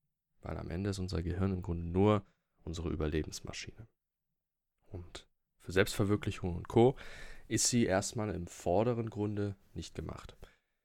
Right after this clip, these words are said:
Kann man aber dann eben dafür sorgen, dass es dann auch in die Richtung läuft.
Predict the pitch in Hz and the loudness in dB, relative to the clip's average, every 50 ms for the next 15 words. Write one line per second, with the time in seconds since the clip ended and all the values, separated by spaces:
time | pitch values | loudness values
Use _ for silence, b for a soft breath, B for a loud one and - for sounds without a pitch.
0 | _ - - 170 - _ _ _ _ _ _ _ _ _ _ _ _ _ _ _ | _ -16 -16 -16 -16 _ _ _ _ _ _ _ _ _ _ _ _ _ _ _
1 | _ _ _ _ _ _ _ _ - - 90 87 87 87 87 85 90 90 90 87 | _ _ _ _ _ _ _ _ 2 4 4 4 4 2 2 0 0 0 0 0
2 | 85 - - 85 85 82 85 - - - 85 95 92 92 95 95 90 - 95 - | -2 -2 -4 -6 -4 -4 -6 -6 -6 -4 0 2 4 4 4 2 2 2 2 2
3 | - 101 95 - - 80 76 76 - - - - - - - - - - _ _ | 2 0 -2 -2 -2 -2 -2 -4 -8 -10 -12 -10 -8 -6 -8 -8 -8 -12 _ _
4 | _ _ _ _ _ _ _ - - - 104 101 90 85 - 82 87 - - 69 | _ _ _ _ _ _ _ -14 -8 -4 -2 -2 -2 -2 -4 -4 -6 -6 -4 -4
5 | - 71 - - - - - - | -4 -6 -8 -10 -12 -12 -14 -14